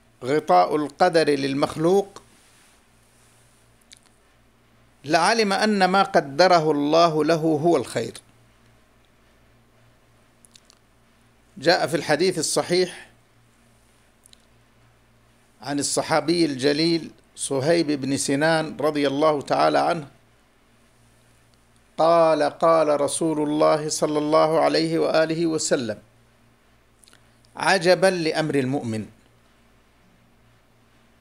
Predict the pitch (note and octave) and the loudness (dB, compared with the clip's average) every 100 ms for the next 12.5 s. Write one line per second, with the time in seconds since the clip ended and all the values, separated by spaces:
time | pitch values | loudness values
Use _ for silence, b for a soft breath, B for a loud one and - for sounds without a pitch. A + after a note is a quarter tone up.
0 | _ - - F3+ D#3+ F#3 E3+ D#3+ D#3 C#3+ | _ -14 -8 -4 0 0 0 -2 -2 -6
1 | - A3+ F#3 F3+ F3 G#3 G#3+ - D3+ B2+ | -4 -4 0 -2 0 -4 -4 -4 -4 -4
2 | - A#2+ A2+ - _ _ _ _ _ _ | -8 -10 -12 -16 _ _ _ _ _ _
3 | _ _ _ _ _ _ _ _ _ _ | _ _ _ _ _ _ _ _ _ _
4 | _ _ _ _ _ _ _ G3 A#3+ C4 | _ _ _ _ _ _ _ 2 2 4
5 | A3+ G3 A3+ A3 G#3 F#3 F#3 G3+ - _ | 2 4 4 2 0 0 0 -6 -12 _
6 | _ D3 E3 F#3 F#3+ D#3+ F3+ G#3+ G3+ G#3 | _ -4 -2 -2 2 2 2 -2 -4 -4
7 | G3+ E3+ F3+ F3 E3 D3 D#3+ - A#2+ B2+ | 0 4 4 2 0 -2 -4 -4 -4 -2
8 | A#2+ - _ _ _ _ _ _ _ _ | -4 -8 _ _ _ _ _ _ _ _
9 | _ _ _ _ _ _ _ _ _ _ | _ _ _ _ _ _ _ _ _ _
10 | _ _ _ _ _ _ _ _ _ _ | _ _ _ _ _ _ _ _ _ _
11 | - D3+ D3+ C#3+ E3 E3 A3 F#3 E3+ E3+ | -8 -6 -4 2 2 2 0 -2 0 0
12 | D#3 F#3+ B3+ B3+ | 0 0 2 0